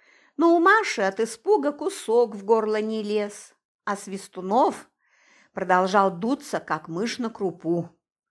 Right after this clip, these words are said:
Хотя я видела, что он подавил свои эмоции,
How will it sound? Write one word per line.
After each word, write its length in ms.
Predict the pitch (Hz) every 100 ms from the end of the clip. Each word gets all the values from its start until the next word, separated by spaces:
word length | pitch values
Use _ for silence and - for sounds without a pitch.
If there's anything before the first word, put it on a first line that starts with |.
| _ _ _ _
Хотя 320 | - 320 381
я 220 | 392 370
видела, 540 | 320 220 226 196 190 185
что 240 | - 220
он 140 | 214 220
подавил 500 | 208 208 190 180 170
свои 440 | - 214 233 254
эмоции, 640 | 277 359 349 - 330 349